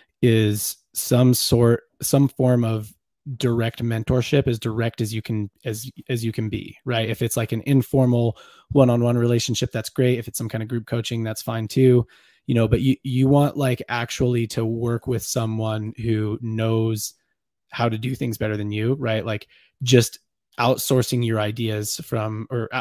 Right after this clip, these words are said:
outsourcing your questions, Twitters into communities and stuff like that, that works fine. But, like,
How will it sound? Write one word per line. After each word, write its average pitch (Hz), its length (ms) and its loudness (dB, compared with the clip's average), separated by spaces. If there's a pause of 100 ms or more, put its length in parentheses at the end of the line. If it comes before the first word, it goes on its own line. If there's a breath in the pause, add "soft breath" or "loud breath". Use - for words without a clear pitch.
outsourcing 143 640 0
your 123 80 2
questions, 123 460 -4
Twitters 120 380 -2
into 117 140 -6
communities 113 500 -4
and 113 100 -6
stuff - 160 -12
like 113 140 -10
that, 117 200 -6 (380 soft breath)
that 117 160 0
works 139 240 2
fine. 113 340 -2
But, 117 140 -4
like, 107 260 -4